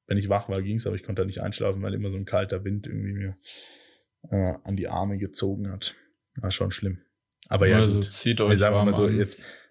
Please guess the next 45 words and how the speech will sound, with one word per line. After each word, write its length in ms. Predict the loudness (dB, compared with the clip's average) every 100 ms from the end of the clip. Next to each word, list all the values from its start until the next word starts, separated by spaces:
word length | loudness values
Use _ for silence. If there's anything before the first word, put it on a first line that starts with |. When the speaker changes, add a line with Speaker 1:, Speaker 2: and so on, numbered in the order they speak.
| 4
Speaker 1:
Luxusproblem, 680 | 6 6 4 2 0 2 2
ich 120 | 2
bin 140 | 2
nicht 180 | 2 2
fast 200 | 0 0
erfroren, 600 | -2 -4 0 2 2 0
ne? 140 | -4
Aber 120 | 0 0
es 120 | 0
war 120 | 0
halt 220 | 0 -4
kalt 280 | -2 0 0
und 100 | -2
unangenehm. 520 | -4 -4 -4 -4 -4 -4
Zwölf 240 | -2 -4
Stunden 260 | -4 -6 -6
Flug 220 | -6 -4
hatte 120 | -4
ich 80 | -4
mir 120 | -2
halt 140 | -2 -2
anders 260 | -4 -4
vorgestellt. 600 | -4 0 0 2 2 0 -4
Speaker 2:
<laughs> 60 | -18 -20 -20 _
Speaker 1:
Ich 60 | 2
konnte 200 | 4 4
nicht 140 | 4
Speaker 2:
Ja. 40 |
Speaker 1:
entspannt 400 | 2 0 -2 -2
Netflix 380 | -2 -4 -2 2
Speaker 2:
Aber 160 | 4 4
Speaker 1:
schauen, 80 | 2
so 120 | -2
wie 40 |
ich's 160 | 0 2
Speaker 2:
hat-, 80 | 2
Speaker 1:
vorhatte. 340 | 0 -2 2
Speaker 2:
hatten 260 | 2 4 4
wir 140 | 4
nicht 240 | 2 2
eigentlich 360 | 4 4 2 -2
sogar 280 | 2 4 4
in 100 | 2
der, 300 | 0 2 2
ähm, 420 | 0 0 -2 -6